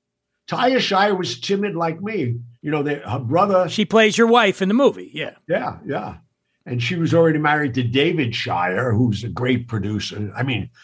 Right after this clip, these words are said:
Speaker 1: great, uh, musician, wrote so many. She didn't need this, and she was trying to see if she'd like it. And, um, you know, it was, I mean, picture this, though, for just trivia.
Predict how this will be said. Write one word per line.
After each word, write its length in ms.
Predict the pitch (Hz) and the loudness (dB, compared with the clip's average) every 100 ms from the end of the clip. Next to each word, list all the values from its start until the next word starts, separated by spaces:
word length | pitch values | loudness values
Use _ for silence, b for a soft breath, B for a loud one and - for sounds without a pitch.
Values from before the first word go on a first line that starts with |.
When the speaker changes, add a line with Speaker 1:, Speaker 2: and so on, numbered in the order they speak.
| b | b
Speaker 1:
great, 320 | 139 135 123 110 | 2 2 2 -2
uh, 440 | 104 95 90 85 - | -2 -2 -2 -6 -2
musician, 840 | 117 101 135 151 - 123 113 - 156 | 0 2 2 2 0 0 0 -4 0
wrote 260 | 139 123 | 2 2
so 140 | - 123 | 0 0
many. 280 | 139 120 98 - b b b b | 0 0 -2 -6 b b b b
She 200 | - 196 | 0 2
didn't 240 | 247 175 120 | 4 4 4
need 280 | 151 208 110 | 4 2 0
this, 280 | 82 - - | -4 -6 -6
and 260 | 101 101 _ _ _ _ _ | -6 -6 _ _ _ _ _
she 160 | - 160 | -4 0
was 180 | 139 120 | 2 2
trying 360 | 139 175 196 | 4 4 6
to 200 | 147 117 120 - | 4 2 -2 -10
see 220 | - 165 | -4 -2
if 100 | 127 | 0
she'd 200 | 139 120 | 0 2
like 400 | 123 131 185 180 | 4 4 2 -2
it. 180 | 95 - _ _ _ _ _ _ - | -6 -8 _ _ _ _ _ _ -8
And, 340 | 110 110 98 | -4 -2 0
um, 560 | 110 110 113 117 117 120 | 0 0 0 0 -2 -4
you 80 | 143 | -2
know, 180 | 175 87 | -2 -2
it 60 | - | -4
was, 320 | 120 - - _ b b | -4 -4 -10 _ b b
I 60 | - | -6
mean, 400 | 147 170 185 - b _ | -2 -2 -2 -8 b _
picture 420 | - 294 - 160 | 2 2 2 2
this, 360 | 156 180 226 - | 4 4 2 0
though, 180 | 95 82 | -6 -6
for 180 | - 101 | -6 -6
just 360 | 92 123 - - | -4 -4 -4 -10
trivia. 680 | - 131 185 127 101 - | 0 2 2 0 -6 -8